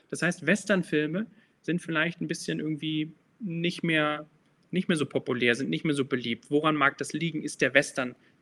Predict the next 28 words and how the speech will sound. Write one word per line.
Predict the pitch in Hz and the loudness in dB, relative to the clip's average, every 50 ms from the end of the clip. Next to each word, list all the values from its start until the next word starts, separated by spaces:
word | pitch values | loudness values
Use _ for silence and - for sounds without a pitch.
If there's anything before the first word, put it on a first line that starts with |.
| _ | _
tot? | - - - 147 143 190 262 262 - - | -12 -4 -2 0 2 2 2 0 -2 -6
Gibt | - 160 175 - - | -6 -6 -6 -4 -4
es | 208 190 | -6 -4
den | - 190 185 | -2 0 2
Western | 175 190 185 - - 185 185 | 2 2 2 0 -2 -2 0
noch? | 185 196 208 - - _ - - - _ _ - | 0 0 -2 -4 -6 _ -20 -20 -20 _ _ -4
Ist | 170 151 - | -4 0 2
der | - 160 | 4 6
Western | 151 151 147 151 - 143 | 6 4 4 2 0 0
noch | 135 135 127 131 | 2 2 0 0
ein | 135 131 | -2 -2
Genre, | 131 123 135 123 135 147 151 139 135 123 | -2 0 0 0 2 2 0 0 0 2
was, | 123 117 - - - - - _ _ _ _ _ _ | 2 2 0 -2 -10 -14 -16 _ _ _ _ _ _
was | - 127 - - - | -8 -8 -6 -6 -8
aktuell | 131 - - - - 160 - 143 120 127 170 | -8 -8 -8 -8 -8 -4 -2 0 2 2 2
ist? | 214 214 - | 2 2 2
Right? | 139 139 - - - - - - | 0 0 0 -4 -16 -20 -2 2
Is | 185 180 170 - | 2 2 2 2
the | 151 | -2
Western | 135 135 147 170 180 - - - 147 139 | 2 4 4 4 4 2 -2 -4 -4 -4
still | - - - 165 165 147 | -4 -2 0 2 2 2
a | 135 | 0
modern | 135 131 143 151 160 165 151 143 135 | -2 0 0 0 2 0 -2 -4 -6
thing? | - - - 143 165 202 | -6 -4 -4 -2 -2 -2
Is | 202 160 147 - | -4 -4 -4 -4
the | 147 143 | -2 0
Western | 151 165 165 - - 147 135 | 0 0 0 -2 -6 -8 -8
still | 135 - - - 156 156 156 156 151 | -8 -6 -2 2 2 4 4 2 0